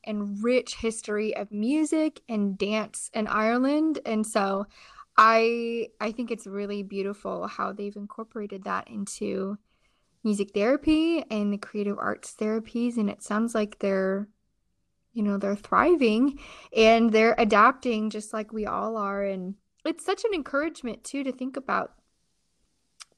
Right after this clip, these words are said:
you know, for all of the differences and the distance between us and other practitioners across the world,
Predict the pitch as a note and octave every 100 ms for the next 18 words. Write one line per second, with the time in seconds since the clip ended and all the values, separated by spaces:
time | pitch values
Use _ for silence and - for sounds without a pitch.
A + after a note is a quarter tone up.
0 | A#3+ _ - B3 A3+ G3+ F#3+ - _ _
1 | _ _ - B3 B3 B3 C#4 C#4 B3+ _
2 | _ _ - A3+ D#4+ F4 D#4+ D4+ C4+ C#4
3 | B3+ G#3 G#3 F#3+ G3+ C#4+ C#4 - A#3+ A#3
4 | - G#3 G#3 A3+ G#3+ G#3 G#3+ A3 - G#3
5 | G3+ G#3 G#3 - G3+ - G#3+ - G#3+ F#3+
6 | F#3+ G3+ G3 - G3+ G#3 - G3+ A3 B3
7 | A#3 A3